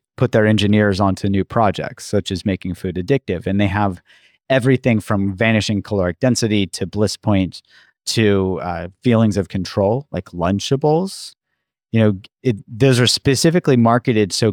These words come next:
kids could feel like they had some control over their lives. 'Cause, you know, teenage kids, um, junior high kids, you know, they're just getting to this age where, like, they want to feel like they're autonomous beings and their parents are always telling them what to do. And so Lunchables,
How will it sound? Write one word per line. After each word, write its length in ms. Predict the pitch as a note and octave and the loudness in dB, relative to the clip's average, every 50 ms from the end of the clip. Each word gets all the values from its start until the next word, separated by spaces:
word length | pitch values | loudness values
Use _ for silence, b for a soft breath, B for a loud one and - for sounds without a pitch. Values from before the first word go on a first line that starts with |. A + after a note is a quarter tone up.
| - - | -4 -8
kids 380 | - - - B2 A#2+ A2 - | -10 -4 -2 0 0 0 -2
could 180 | - - A#2+ - | -4 -6 -6 -6
feel 260 | - - - A#2 G#2+ | -6 -2 0 2 2
like 200 | G2+ G2 F#2 - | 2 0 -2 -4
they 300 | - G2+ G2+ G#2+ G#2 G2+ | -6 -2 0 0 0 0
had 320 | F2+ F#2 G#2 G2 F#2+ F2 - | 0 -2 -4 -4 -4 -6 -6
some 180 | - G2 F#2+ | -6 -6 -6
control 560 | F2+ G2 F#2+ F2 - - - G#2+ F#2 F2 E2+ - | -6 -6 -8 -8 -10 -6 -4 -2 -2 -2 -4 -6
over 220 | F#2+ F2+ D#2+ F#2 | -8 -10 -10 -10
their 180 | E2+ E2 E2+ F#2 | -8 -8 -8 -6
lives. 300 | F#2 G2+ G2 F2+ F2+ - | -4 -4 -4 -4 -4 -2
'Cause, 300 | - C#3 A#2+ A2 G#2+ - _ _ - | -2 -2 -2 -2 -4 -10 _ _ -2
you 120 | B2+ A#2+ | 0 2
know, 140 | G#2 G2 F#2+ F2+ - b b b b _ | 2 2 0 -2 -8 b b b b _
teenage 480 | - - D#3+ D#3 C3+ B2+ B2 G#2+ - - | -4 0 2 4 4 4 2 0 -2 -4
kids, 600 | - - B2+ A#2+ A#2+ A#2 G#2 - - - - - A#2+ F2 | -2 0 2 4 4 2 0 -4 -8 -8 -8 -6 -4 -2
um, 300 | G#2+ G2+ F#2+ F#2+ F#2+ F#2+ | -2 0 0 -2 -2 0
junior 260 | - B2+ B2+ B2 A#2 | 2 4 4 4 4
high 200 | G#2+ A2 G#2+ A2 | 2 0 -2 -2
kids, 460 | - - A#2+ A2+ A2+ A#2 A2 - - B B B B B B B B B B | -2 0 2 2 2 2 0 -4 -8 B B B B B B B B B B
you 80 | C3+ C#3 | 2 4
know, 100 | B2+ A#2 | 4 4
they're 140 | B2+ B2 | 4 2
just 360 | A2+ G#2 - - C#3 C3+ - - | 2 0 0 2 2 0 2 2
getting 220 | C#3+ B2+ B2+ B2 | 2 2 2 2
to 100 | A#2+ A#2+ | 2 2
this 180 | G#2+ A2+ - - | 0 0 0 0
age 180 | A2+ A2+ F#2+ | 0 0 0
where, 100 | G#2+ A2 | -2 -2
like, 180 | G2+ G2 G2 - | -2 -4 -2 -2
they 140 | - A2+ G#2+ | 0 0 0
want 600 | G#2+ G#2 G#2+ A#2 A2 G#2+ A2 A2+ - - - b b b b b b | 0 0 2 2 2 2 2 0 -2 -4 -8 b b b b b b
to 100 | - B2+ | -4 -4
feel 300 | A2 - - A#2 A2+ G#2+ | -2 0 2 2 4 4
like 260 | G#2 G#2 G2 G2+ - | 4 4 2 0 -2
they're 240 | - G2+ G#2 G2 F#2+ | -4 -2 0 0 2
autonomous 480 | F#2+ - - G#2+ G#2 G2+ G2+ G2 F2+ - | 0 0 0 0 0 2 2 0 0 0
beings 380 | - - G#2+ A2 A2+ A2 G#2 | 0 0 2 4 2 2 2
and 80 | G2+ F#2+ | 0 -2
their 100 | F#2 F2 | -2 -2
parents 300 | - - G2 F#2+ F2+ - | -2 -4 -4 -4 -4 -2
are 80 | F#2 F2 | -2 -2
always 200 | F2 F2+ F2 - | -2 -2 -4 -6
telling 280 | - - F#2+ F#2 F#2+ | -6 -6 -4 -2 -2
them 80 | F#2+ F#2 | -2 -2
what 140 | F#2 F2+ - | -2 -4 -4
to 80 | G2 F#2 | -6 -4
do. 400 | F2+ F#2 F#2 A2 C#3 F3 F3 b b b b b b b b - | -2 0 2 2 2 0 -2 b b b b b b b b -4
And 120 | B2+ A2+ | -4 0
so 160 | - B2 A2+ | 2 2 2
Lunchables, 800 | G#2+ A2 A#2+ B2+ C3+ B2+ D3 B2+ G#2+ G#2+ G2 F#2+ F#2+ - - | 4 4 4 4 4 2 2 2 2 2 2 2 2 0 -4